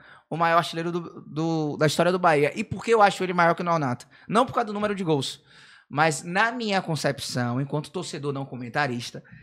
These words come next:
eu acho que Gilberto, ele teve um caminho mais difícil. Porque Gilberto é um artilheiro que o tempo inteiro jogou na Série A,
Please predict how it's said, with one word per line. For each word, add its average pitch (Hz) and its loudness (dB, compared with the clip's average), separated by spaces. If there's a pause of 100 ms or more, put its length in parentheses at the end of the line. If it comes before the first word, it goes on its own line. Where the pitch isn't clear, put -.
(300)
eu 160 -6
acho 180 -4
que 185 -14
Gilberto, 165 0 (300)
ele 156 0
teve 190 4
um 196 -2
caminho 190 2
mais 208 6
difícil. 180 -6 (760)
Porque 160 0
Gilberto 160 2
é 190 4
um 180 4
artilheiro 160 -2
que 180 -14
o 196 -10
tempo 247 -6
inteiro 214 0
jogou 190 0
na 185 0
Série 202 2
A, 139 4